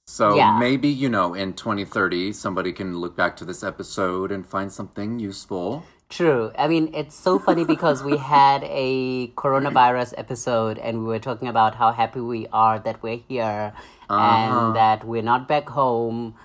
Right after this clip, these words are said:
Speaker 2: But
Speaker 1: I'm still happy I'm here and not back <laughs> home.
Speaker 2: I'm still happy I'm here.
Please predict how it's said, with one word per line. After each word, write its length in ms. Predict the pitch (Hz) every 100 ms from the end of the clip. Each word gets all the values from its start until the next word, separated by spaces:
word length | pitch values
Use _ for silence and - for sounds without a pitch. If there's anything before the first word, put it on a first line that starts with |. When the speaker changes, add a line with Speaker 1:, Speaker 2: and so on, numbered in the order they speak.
| _ _
Speaker 2:
But 480 | 123 123 113 - -
Speaker 1:
I'm 140 | 98 143
still 280 | - 117 110
happy 320 | 95 - 90
I'm 140 | 85 78
here 220 | 101 78
and 120 | 78
not 180 | 82 -
back 240 | 80 -
<laughs> 80 | -
home. 340 | - - - -
Speaker 2:
I'm 100 | 320
still 280 | - 285
happy 300 | 202 170 180
I'm 120 | 175 156
here. 280 | 156 151